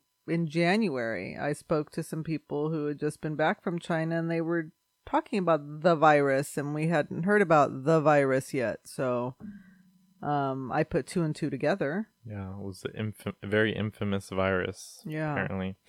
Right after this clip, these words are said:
Speaker 2: We haven't done a podcast since Christmas Eve. That was the last podcast. That was number
Speaker 1: What?
Speaker 2: thirteen. Yeah.
Speaker 1: Oh my God, what has happened? It's like we went into hibernation.
Speaker 2: Yeah.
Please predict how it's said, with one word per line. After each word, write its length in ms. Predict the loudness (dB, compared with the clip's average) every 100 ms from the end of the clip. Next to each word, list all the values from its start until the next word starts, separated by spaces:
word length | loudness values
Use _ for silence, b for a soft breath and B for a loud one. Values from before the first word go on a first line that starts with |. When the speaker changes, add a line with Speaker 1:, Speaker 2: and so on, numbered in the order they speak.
| b 2
Speaker 2:
We 100 | 4
haven't 180 | 4 6
done 220 | 4 4
a 80 | 2
podcast 560 | 4 4 4 0 -2
since 260 | -4 -10 -6
Christmas 480 | -4 -4 -6 -8 -4
Eve. 380 | -2 -2 -4 _ _ _ _ 0
That 60 | 0
was 100 | 2
the 60 |
last 320 | 4 4 0
podcast. 480 | -4 -4 -2 -4 -2
That 100 | -2
was 80 | 0
number 220 | 0 2
Speaker 1:
What? 140 | 4 6
Speaker 2:
thirteen. 760 | 6 6 4 0 0 0 -4 -12 b b b b b b -4
Yeah. 300 | 0 0 -2 -8 _ _ -2
Speaker 1:
Oh 160 | 2 4
my 340 | 4 2 -2 -6
God, 520 | -4 0 0 2 4 2
what 360 | 2 2 2
has 200 | 0 -2
happened? 680 | 0 2 0 -2 -2 -2 -6
It's 160 | 0
like 340 | 4 6 4 -2
we 160 | 2 6
went 180 | 6 6
into 160 | 6 6
hibernation. 880 | 6 6 6 6 4 2 2 -2 -10 _ _ _ -2
Speaker 2:
Yeah. 540 | 8 10 10 10 4